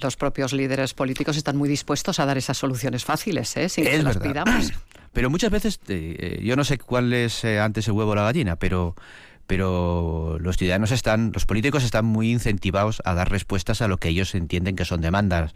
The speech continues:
Speaker 2: Es su negocio, ¿no? El negocio de responder rápidamente a una demanda fácil, ¿no? Eh, es un negocio cortoplacista que suele salir mal, porque, eh, los problemas complejos no tienen soluciones, eh, fáciles. Y los medios soci-, los medios de comunicación,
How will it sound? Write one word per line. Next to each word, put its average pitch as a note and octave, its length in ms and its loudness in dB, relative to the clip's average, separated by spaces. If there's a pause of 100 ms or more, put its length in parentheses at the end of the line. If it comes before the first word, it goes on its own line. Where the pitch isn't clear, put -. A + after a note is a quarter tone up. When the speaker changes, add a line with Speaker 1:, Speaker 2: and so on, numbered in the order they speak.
(560)
Speaker 2:
Es E2 200 -2
su F2+ 80 2
negocio, F2+ 400 4
¿no? E3 220 2
El D#2+ 180 -2
negocio D#2+ 380 -2
de E2 100 2
responder F2+ 440 0
rápidamente F#2 600 0
a F2+ 80 2
una F2 200 -2
demanda E2+ 460 0
fácil, E2 460 0
¿no? A2 220 0 (560)
Eh, G2 480 2
es - 240 0
un G2+ 80 4
negocio F#2 340 0
cortoplacista F2+ 760 -2
que F#2 100 0
suele F2 200 0
salir D#2 260 0
mal, F2+ 300 0
porque, - 500 -10 (460)
eh, - 480 -10
los - 140 -6
problemas B2 340 0
complejos F#2+ 360 -2
no F2+ 80 -2
tienen E2+ 220 -4
soluciones, E2 680 -8
eh, G2+ 220 -8
fáciles. - 640 -8 (200)
Y G2 180 2
los F#2 180 2
medios G2 260 0
soci-, F#2 200 -2
los F#2+ 120 0
medios G2+ 280 0
de A2 120 -2
comunicación, G2 720 0